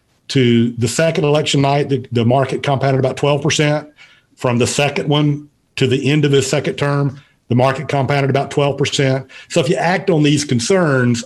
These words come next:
I would have missed out on a lot of, which I didn't because I knew that, you know, uh, everything I'm preaching today.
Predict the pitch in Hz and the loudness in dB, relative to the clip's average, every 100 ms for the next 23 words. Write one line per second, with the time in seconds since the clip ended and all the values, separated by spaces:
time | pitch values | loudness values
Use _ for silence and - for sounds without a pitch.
0 | - 139 147 127 135 151 - 139 139 120 | -4 0 0 0 0 0 -2 -2 -2 -2
1 | 117 120 127 135 143 131 110 - - 160 | 0 2 2 2 0 0 -4 -10 -6 0
2 | 160 123 165 - 113 156 127 127 113 117 | 2 2 2 2 -2 0 -2 0 0 2
3 | 131 127 113 110 - _ _ 123 110 - | 2 4 2 0 -6 _ _ -2 -2 -2
4 | 123 127 110 107 104 113 123 - - - | -6 -2 0 0 0 -2 -6 -6 -10 -4
5 | 123 117 123 104 - 147 120 113 104 127 | -2 0 0 -2 -2 -2 -2 -4 -2 0
6 | 147 101 | 0 0